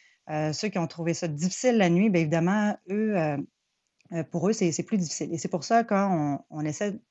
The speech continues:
cette année de mieux accompagner les coureurs pour mieux les préparer, euh, puis, euh, essayer de, de, de les aider à, à vivre ce défi-là, ce challenge de courir la nuit qui, comme Yvan le disait, peut être finalement, euh, super cool, tu sais, puis, euh,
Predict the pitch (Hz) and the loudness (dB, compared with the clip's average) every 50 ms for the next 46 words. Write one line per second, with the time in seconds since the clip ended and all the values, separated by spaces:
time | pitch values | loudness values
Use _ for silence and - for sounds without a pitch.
0 | _ _ - - 175 170 - 151 143 160 180 190 165 156 156 165 180 202 196 185 | _ _ -14 -10 -10 -6 -4 -2 -2 0 0 0 0 0 2 2 2 2 2 2
1 | 190 180 151 - 160 151 156 165 185 175 170 - - - 147 151 160 170 175 185 | 0 -4 -4 -4 -4 -4 -2 -2 -2 -2 -4 -6 -8 -10 -6 -2 -2 0 0 -2
2 | 185 185 - - - - - _ _ _ - 147 139 151 170 202 214 208 196 - | -2 -6 -10 -20 -20 -20 -20 _ _ _ -12 -6 -2 2 4 4 4 4 2 0
3 | - 170 - 160 156 147 139 170 170 185 190 196 196 196 190 _ _ _ _ _ | -4 -8 -6 -6 -6 -4 -2 -2 0 0 0 -2 -2 -6 -10 _ _ _ _ _
4 | - - 147 143 143 147 143 143 143 143 143 143 - - - - - _ _ - | -12 -8 -6 -4 -2 -2 -2 -2 -4 -4 -6 -6 -6 -8 -8 -10 -12 _ _ -16
5 | - - 160 156 156 160 160 160 160 147 143 139 139 139 135 135 - - - - | -12 -8 -6 -6 -4 -2 -2 -2 -2 -2 -2 -4 -4 -6 -6 -8 -10 -12 -12 -12
6 | 151 139 - 156 160 170 165 170 156 143 135 135 151 147 139 147 151 147 139 151 | -10 -8 -6 -4 -2 0 0 0 0 0 -2 -2 -4 -4 -4 -4 -4 -4 -2 0
7 | 160 160 160 151 180 175 165 160 190 214 220 180 147 139 139 - - - _ - | 0 0 2 2 2 2 2 2 2 2 2 0 0 -2 -6 -8 -12 -16 _ -14
8 | 156 143 139 131 175 180 175 160 - 151 - - 156 143 139 160 147 - - 147 | -12 -10 -6 -4 -2 -2 -2 -2 -4 -8 -6 -6 -6 -4 -4 -6 -6 -6 -8 -8
9 | 156 180 - 170 - - - 151 147 170 185 190 151 156 - - 156 180 170 160 | -6 -6 -6 -6 -8 -6 -6 -4 -4 -2 -2 -2 -2 -4 -6 -4 -4 -2 0 0
10 | 143 165 226 254 254 - - 240 262 262 - - - _ - 190 175 175 165 151 | 2 2 0 0 0 -2 -2 -2 -2 -2 -4 -16 -18 _ -6 -2 0 0 0 2
11 | 139 180 202 220 175 147 135 185 214 214 214 - 220 220 202 175 190 190 - - | 2 2 2 2 0 0 0 -2 -2 -2 -2 -2 0 2 2 2 0 -2 -6 -8
12 | 156 143 139 147 160 185 208 208 202 _ _ _ _ _ _ _ - 156 143 139 | -6 -4 -2 -2 -2 -2 -4 -4 -8 _ _ _ _ _ _ _ -12 -8 -4 -4
13 | 143 139 139 135 139 - _ _ _ - - - - 269 269 269 - - 240 262 | -2 -2 -4 -4 -6 -8 _ _ _ -18 -14 -8 -4 -4 -4 -4 -2 -2 0 0
14 | 269 233 170 - - 208 202 170 156 160 151 143 | 0 0 -2 -4 -6 -8 -6 -4 -2 -2 -2 -2